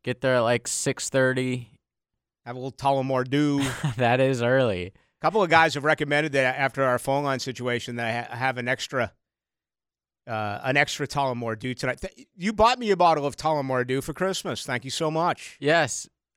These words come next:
Speaker 1: I, I'm about to finish off my bottle from you, Angel's Envy.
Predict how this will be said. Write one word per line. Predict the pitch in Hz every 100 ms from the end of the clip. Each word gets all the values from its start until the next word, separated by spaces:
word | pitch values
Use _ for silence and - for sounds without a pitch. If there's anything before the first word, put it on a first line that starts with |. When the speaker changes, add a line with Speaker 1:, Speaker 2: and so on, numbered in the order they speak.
| _ _ _
Speaker 1:
I, | 127 135 151 151 123 - -
I'm | 135 147 143 135 -
about | 139 113 135 147 -
to |
finish | 127 - 139 135 -
off | 135 127 120
my | 120 120 151
bottle | 120 110 110
from | 113 - 127
you, | 165 101
Angel's | 107 123 117 117
Envy. | 120 151 107 -